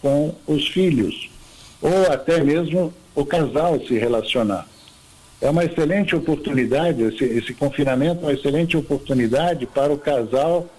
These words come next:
discutir a relação, entre aspas. Não é? Onde é que tá pegando a relação?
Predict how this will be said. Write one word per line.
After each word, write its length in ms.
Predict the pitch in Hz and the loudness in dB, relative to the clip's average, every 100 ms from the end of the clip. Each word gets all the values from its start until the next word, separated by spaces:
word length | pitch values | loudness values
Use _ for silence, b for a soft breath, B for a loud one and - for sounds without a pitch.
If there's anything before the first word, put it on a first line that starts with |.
| - - - - | -20 -20 -20 -8
discutir 640 | 127 156 - 170 165 175 175 | -2 0 0 -2 0 0 2
a 60 | |
relação, 680 | 147 156 151 - 156 170 117 - | 2 0 0 0 0 0 0 -2
entre 340 | 117 110 110 113 | -4 -2 0 0
aspas. 420 | 104 - - - - - - - - - - | 0 -6 -10 -12 -12 -20 -20 -20 -20 -16 -4
Não 140 | 127 | 0
é? 100 | 165 | 2
Onde 200 | 156 190 | 2 0
é 20 | |
que 100 | 190 | 0
tá 80 | 170 | -4
pegando 540 | - 147 123 139 120 113 | 0 0 2 2 2 2
a 60 | |
relação? 480 | 110 107 - 107 | 2 0 -2 -6